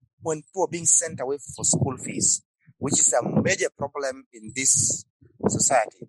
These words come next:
that is a major problem in Africa, school fee. Even if you're bright, I ha-, I found favor in the eyes of the school principal.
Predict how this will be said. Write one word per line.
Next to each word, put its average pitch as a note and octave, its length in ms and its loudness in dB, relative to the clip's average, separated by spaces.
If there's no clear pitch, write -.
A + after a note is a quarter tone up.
that D3+ 140 2
is D#3+ 120 0
a C3+ 80 -8
major D3 160 -8
problem C3+ 260 -12
in G#2+ 100 -10
Africa, - 400 -4
school - 280 0
fee. - 260 -16
Even D#3 140 4
if D#3 160 -4
you're B2+ 80 -4
bright, C3 320 0
I C3 180 0
ha-, C#3 260 -4
I B2+ 140 0
found D#3 220 -2
favor A2+ 420 -4
in A2+ 160 -8
the G#2 120 0
eyes C3 180 0
of G#2 120 -6
the - 80 -10
school - 320 -6
principal. - 520 -2